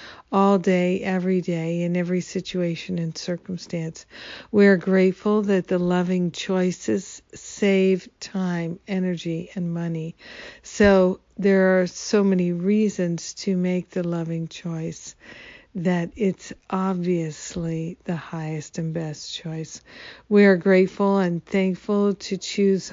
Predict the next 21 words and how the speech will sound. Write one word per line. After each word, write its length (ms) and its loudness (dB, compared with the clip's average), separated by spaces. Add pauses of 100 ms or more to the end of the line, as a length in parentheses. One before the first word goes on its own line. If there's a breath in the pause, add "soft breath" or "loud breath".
(100)
higher 640 -6
today. 760 -6 (440 loud breath)
We 180 6
are 140 6
grateful 580 0
and 200 -2
thankful 880 0
that 360 -4
this 320 -6 (460 loud breath)
pathway 1120 0
of 420 -6 (380 loud breath)
love 720 0
and 240 -4
roses 720 -2
and 340 -4
joy 720 -2 (100)
and 260 -4
beauty 640 0 (400 loud breath)
is 420 0 (140)
our 560 -6
way. 640 -6